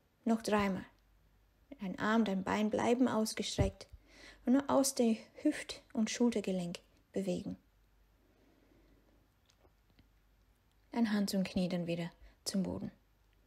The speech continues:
Und kurz hinten in die Kindeshaltung und spür kurz nach. Vergleich deine rechte Hüfte mit der linke, deine rechte Schulter mit der linke.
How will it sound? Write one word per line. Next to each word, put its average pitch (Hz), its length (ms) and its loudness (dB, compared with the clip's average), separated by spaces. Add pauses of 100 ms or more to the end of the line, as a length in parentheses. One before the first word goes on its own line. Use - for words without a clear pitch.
(1400)
Und 285 160 2
kurz - 340 0
hinten 190 460 2 (420)
in 220 80 4
die 208 80 4
Kindeshaltung 185 800 4 (260)
und 240 160 6
spür 294 300 6
kurz 240 320 4
nach. 190 400 -2 (680)
Vergleich 202 680 4 (200)
deine 196 280 0
rechte 196 340 4
Hüfte 208 260 0
mit 190 180 -4
der 185 80 -4
linke, 214 420 4 (1600)
deine 240 260 6
rechte 190 320 -2
Schulter 190 400 0
mit 180 220 -6
der 170 60 -6
linke. 170 400 -8